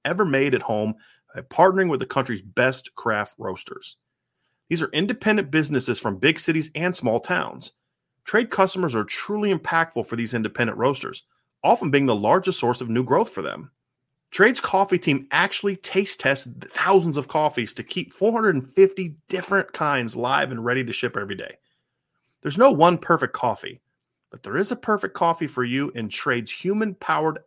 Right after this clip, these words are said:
algorithm will find it. Trade is so confident they'll match you right the first time that if they don't, they'll take your feedback, and an actual coffee expert will work with you to send you a brand new bag for free.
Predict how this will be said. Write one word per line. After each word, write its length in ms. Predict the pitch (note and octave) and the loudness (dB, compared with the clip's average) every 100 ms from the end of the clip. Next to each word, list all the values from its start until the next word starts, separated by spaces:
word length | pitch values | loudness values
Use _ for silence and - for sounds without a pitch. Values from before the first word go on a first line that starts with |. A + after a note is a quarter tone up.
| _ | _
algorithm 460 | D#3 F#3+ A#2+ A2+ C3 | -2 0 -2 -2 -4
will 80 | |
find 320 | D#3 - F#2+ - | -6 -6 -6 -8
it. 120 | - _ _ _ _ _ _ | -12 _ _ _ _ _ _
Trade 260 | - G3 A#3 | 0 2 2
is 80 | F3+ | 0
so 240 | - A3+ | 2 2
confident 480 | C#4 - G3+ G#3 F#3 | 2 -2 0 0 2
they'll 120 | C3+ | 2
match 380 | C3 C#3+ F3 - | 2 0 0 -2
you 120 | F3 | -2
right 220 | C#3+ D3 | 2 0
the 100 | C3 | 0
first 360 | - - F#3+ F#3+ | -6 2 2 2
time 300 | A#2 G#2+ G2+ | -2 -2 -2
that 80 | G#2 | -4
if 60 | F#2+ | -4
they 180 | G#2+ | -6
don't, 520 | A2+ G2+ G#3+ F3+ A2+ - _ _ _ - | -6 0 2 4 2 -4 _ _ _ 0
they'll 120 | G3 | 0
take 320 | G3 C#3 D#3 | 0 -4 -2
your 100 | A#3 | -6
feedback, 640 | A3+ C3+ G#2+ G2+ G2+ B2 - | -4 -4 -4 -2 -2 -4 -6
and 80 | B2+ | -4
an 100 | A#2+ | -2
actual 340 | B2+ D#3+ - D#3+ | 0 0 0 -4
coffee 520 | - - G#3+ - - | -6 -2 -2 -2 -2
expert 360 | B2+ - C3+ | -4 -2 -4
will 180 | B2+ G#2+ | -2 -2
work 220 | A#2 G#3 | -2 -2
with 140 | G3 C3+ | -2 -6
you 80 | B2+ | -6
to 140 | A#2+ | -6
send 240 | - D3 | -4 -2
you 80 | B2+ | -2
a 40 | G2 | -4
brand 460 | - C3 D#3+ F3 | -4 -4 -2 -2
new 180 | D3+ E3 | -2 -2
bag 380 | B2+ A#2+ C3 B2 | 0 0 0 -2
for 160 | C3 | -6
free. 480 | A#2 - A#2 A#2 - | -8 -6 -2 -2 -4